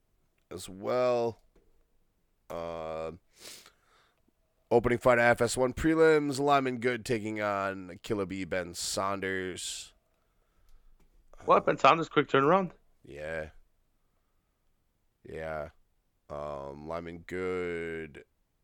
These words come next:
Speaker 1: is coming off of a loss to Elizeu Zaleski dos Santos by split decision back in July.
Speaker 2: Damn, so is, uh, Ben Saunders off of a submission loss.
Speaker 1: Yeah.
Speaker 2: Back in September.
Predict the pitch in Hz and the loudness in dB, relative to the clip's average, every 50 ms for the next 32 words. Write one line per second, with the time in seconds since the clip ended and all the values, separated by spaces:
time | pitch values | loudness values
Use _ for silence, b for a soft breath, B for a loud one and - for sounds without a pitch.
0 | _ _ - 82 78 - - - 98 90 85 82 80 - - - 78 78 - - | _ _ -14 -12 -12 -12 -12 -10 -10 -8 -8 -10 -10 -8 -6 -2 -2 -2 -2 -4
1 | - 82 82 73 71 73 80 82 80 80 85 - - - - 76 73 73 73 71 | -8 -4 -4 -4 0 2 2 4 4 2 0 -4 -8 -8 -8 -6 -4 -4 -2 -2
2 | 71 73 78 82 78 71 69 78 82 71 67 71 71 73 - - - - - - | -2 -2 -4 -6 -6 -8 -10 -8 -8 -8 -6 -6 -6 -8 -8 -12 -14 -14 -14 -12
3 | - - - - 82 80 82 - - 80 78 78 73 - - - - - _ _ | -12 -12 -8 -8 -6 -8 -8 -8 -8 -6 -6 -6 -8 -10 -12 -14 -14 -16 _ _
4 | _ _ _ _ _ _ - - - - - - - - 135 127 - - - 104 | _ _ _ _ _ _ -12 -12 -10 -10 -12 -12 -4 0 0 0 0 -4 -10 -8
5 | - - 110 107 98 95 98 95 95 90 82 - 98 95 95 92 85 82 - 85 | -6 -4 -2 -2 -2 -4 -6 -6 -6 -8 -12 -12 -6 -2 -2 -2 -2 -2 -6 -12
6 | 85 87 85 - - 80 78 80 87 92 95 92 87 85 82 85 85 90 _ _ | -12 -12 -12 -12 -10 -10 -6 -2 0 0 2 2 2 0 0 -2 -4 -6 _ _
7 | _ _ _ _ _ _ _ _ _ _ _ _ _ _ _ _ _ _ _ _ | _ _ _ _ _ _ _ _ _ _ _ _ _ _ _ _ _ _ _ _
8 | _ _ _ _ _ - - _ _ _ _ _ _ _ _ _ _ _ _ _ | _ _ _ _ _ -20 -20 _ _ _ _ _ _ _ _ _ _ _ _ _
9 | - - 82 85 78 - - - 90 87 85 80 80 80 78 78 76 73 73 - | -14 -10 -8 -8 -8 -8 -2 2 2 2 2 2 0 0 0 2 0 -2 -2 -2
10 | 82 82 80 - - 85 90 98 98 90 80 73 - - - - _ - - - | -2 -2 -2 0 0 0 0 0 -2 -4 -8 -8 -10 -16 -20 -20 _ -10 -8 -8
11 | 85 - 82 78 - - 80 82 87 85 - - 85 80 80 80 76 - - - | -8 -8 -10 -10 -4 -4 0 0 0 0 2 0 0 2 2 0 0 -2 -8 -16
12 | - 80 78 76 76 80 85 90 90 85 80 76 - - _ _ _ _ _ _ | -16 -16 -14 -12 -12 -10 -10 -10 -10 -12 -12 -16 -20 -20 _ _ _ _ _ _
13 | _ - 80 78 76 78 76 - 76 67 - - 85 87 87 82 76 - | _ -2 -2 0 0 -2 -2 -2 -4 -4 2 4 4 4 4 0 -4 -8